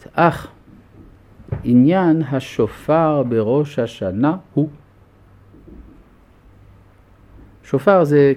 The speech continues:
כלי נגינה, חלול. נכון? הוא חלול. אין, מה שחלול, אז זה ריק. זה חלל. ככה נברא העולם.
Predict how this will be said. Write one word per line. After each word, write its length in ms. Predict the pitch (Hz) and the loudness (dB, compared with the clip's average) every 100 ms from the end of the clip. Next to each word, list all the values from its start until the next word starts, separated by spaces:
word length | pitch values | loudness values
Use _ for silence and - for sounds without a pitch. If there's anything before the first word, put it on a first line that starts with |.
| - | -2
כלי 340 | 139 170 156 | -4 -2 0
נגינה, 400 | 135 117 104 82 - - _ _ _ _ _ _ - | -2 -4 -6 -6 -10 -20 _ _ _ _ _ _ -12
חלול. 420 | - 117 110 92 - - - _ _ _ _ _ _ _ _ _ _ - | -6 -4 -4 -6 -14 -20 -20 _ _ _ _ _ _ _ _ _ _ -6
נכון? 160 | 147 175 - _ - | -6 -6 -14 _ -20
הוא 140 | - | -10
חלול. 260 | 135 233 - - _ _ - _ _ - - - _ _ _ | -6 -6 -8 -14 _ _ -20 _ _ -20 -20 -20 _ _ _
אין, 160 | - 98 - - _ _ | -10 -10 -12 -20 _ _
מה 140 | 120 | -4
שחלול, 540 | 147 - 110 101 180 254 - - _ _ _ _ _ _ _ _ | -2 -4 -2 -2 -2 -4 -10 -20 _ _ _ _ _ _ _ _
אז 220 | 95 92 - - | -12 -10 -12 -10
זה 140 | 92 | -6
ריק. 240 | 117 196 - - _ _ _ _ _ _ _ _ - - - - - - - - | -4 -4 -8 -20 _ _ _ _ _ _ _ _ -20 -20 -20 -20 -20 -20 -20 -12
זה 60 | |
חלל. 340 | - 135 175 90 - _ _ _ - _ - | -4 -2 -2 -6 -12 _ _ _ -20 _ -10
ככה 180 | 135 151 | -4 -2
נברא 260 | 135 120 | -2 -2
העולם. 280 | 107 92 80 | -6 -6 -10